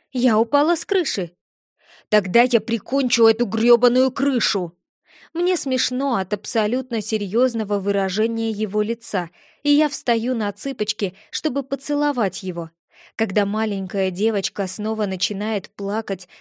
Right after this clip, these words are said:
на руках у Силреда, я поворачиваюсь и нежно глажу ее по спине. Ей не больше трех лет,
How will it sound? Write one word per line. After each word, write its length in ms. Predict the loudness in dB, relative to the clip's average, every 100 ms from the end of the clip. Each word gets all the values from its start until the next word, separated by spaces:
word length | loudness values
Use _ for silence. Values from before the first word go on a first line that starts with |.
| -4
на 140 | -2
руках 400 | -2 0 -2 -2 -6
у 120 | -6
Силреда, 680 | -4 -4 -2 0 0 -2 -6 _ -2
я 200 | 0 2
поворачиваюсь 960 | 2 0 0 0 -2 -2 -2 -4 -6 _ _
и 100 | 0
нежно 480 | 0 0 0 0 -2
глажу 460 | 0 0 0 0 0
ее 360 | 0 -2 -2
по 120 | -4
спине. 480 | -6 -6 -6 -6 -10 _ _ _ _ _ _ -20 -12
Ей 260 | 0 2 4
не 140 | 2
больше 380 | 0 0 0 -2
трех 300 | 0 0 0
лет, 320 | -2 -2 -2